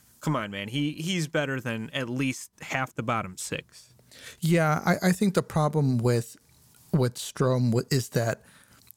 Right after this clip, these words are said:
Speaker 2: it's, it's almost as if that he gets down on himself and it just makes his play even worse.
Speaker 1: Yeah, he's got, like, a mopey attitude. Like, he's not doing well. He skates to the bench with his head up, and then,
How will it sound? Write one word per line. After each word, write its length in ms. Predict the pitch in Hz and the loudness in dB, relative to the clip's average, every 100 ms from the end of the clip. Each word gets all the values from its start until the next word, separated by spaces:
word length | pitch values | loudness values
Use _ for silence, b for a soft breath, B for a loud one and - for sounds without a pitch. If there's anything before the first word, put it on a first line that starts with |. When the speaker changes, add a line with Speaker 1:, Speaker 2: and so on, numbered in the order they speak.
| _ - - | _ -18 0
Speaker 2:
it's, 240 | 147 - | 0 0
it's 180 | - 139 | -2 0
almost 400 | - 160 156 143 | 2 4 4 2
as 140 | 131 131 | 0 0
if 200 | 123 - | -2 -2
that 340 | 123 110 - _ _ _ _ - | -2 0 -4 _ _ _ _ -10
he 200 | - 160 | -2 0
gets 200 | 143 - | 0 -2
down 340 | 135 127 135 | 0 0 2
on 100 | 143 | 2
himself 460 | 117 110 127 120 - | 0 0 -2 -2 -2
and 100 | 143 | 0
it 80 | 127 | 0
just 240 | - - | -2 -4
makes 340 | 131 123 123 - | 0 0 0 -2
his 180 | 123 - | -4 -6
play 380 | - 131 123 - | -4 -2 -2 -2
even 300 | 123 123 113 | -2 0 -2
worse. 520 | 113 113 - - - _ _ _ _ _ _ _ - | -2 -2 -4 -8 -14 _ _ _ _ _ _ _ -8
Speaker 1:
Yeah, 140 | 131 | -6
he's 160 | 117 - | -6 -6
got, 140 | 165 | -4
like, 140 | 160 | -4
a 60 | 139 | -6
mopey 540 | - 113 127 120 120 113 | -6 -4 -4 -2 -2 -2
attitude. 560 | 113 113 - 117 104 | -4 -6 -6 -6 -6
Like, 200 | 107 107 - | -6 -8 -8
he's 120 | 113 | -6
not 200 | 123 123 | -6 -6
doing 300 | 123 123 117 | -6 -4 -4
well. 320 | 117 117 120 | -4 -4 -4
He 80 | 113 | -6
skates 460 | - - 123 131 - | -8 -8 -6 -6 -8
to 60 | |
the 80 | 139 | -10
bench 400 | 113 120 127 - | -6 -6 -6 -6
with 120 | 131 | -8
his 140 | 120 - | -8 -8
head 200 | 120 123 | -6 -4
up, 360 | 123 123 123 | -2 -4 -4
and 140 | 127 117 | -8 -8
then, 340 | 113 113 110 | -8 -8 -10